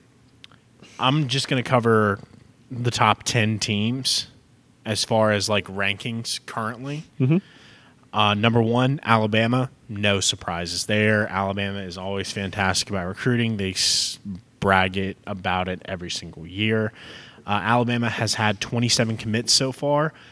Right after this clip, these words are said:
Speaker 1: six of them being five-star, twenty of them being four-star, and one lone three-star. Number two, Georgia, close behind them. Twenty-six commits total,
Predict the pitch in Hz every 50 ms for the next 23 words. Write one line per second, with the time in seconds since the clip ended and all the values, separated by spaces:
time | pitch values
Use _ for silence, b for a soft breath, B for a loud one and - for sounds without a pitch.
0 | b b - - - 180 170 - - 147 135 127 120 117 117 110 104 98 - -
1 | 113 110 110 107 - - 113 107 107 107 - - - 135 131 131 120 113 104 101
2 | 107 101 101 95 98 95 98 95 - - 127 123 117 - - - 131 123 120 120
3 | 120 - - 104 98 104 101 104 110 101 - - - 98 90 95 101 101 113 107
4 | 110 110 110 110 110 - - - _ 104 98 101 98 98 98 95 98 98 92 92
5 | - _ _ _ _ - 90 90 87 - - 80 - 69 - - _ b b b
6 | b b b b b b b b b b - 117 113 113 110 - - - 123 120
7 | 110 101 98 104 113 117 123 127 127 165 165 185 180 b b b b b b b
8 | _ _ _ - - 127 143 160 - - 175 147 151 165 156 139 117 107 95 92
9 | 101 - _ _ _ _ _ _ _ _ _ _ _ _ _ _ _ _ _ _
10 | - - - - - 135 139 127 - - 131 - - - - 120 113 113 - -
11 | - 147 131 139 143 139 139 135 139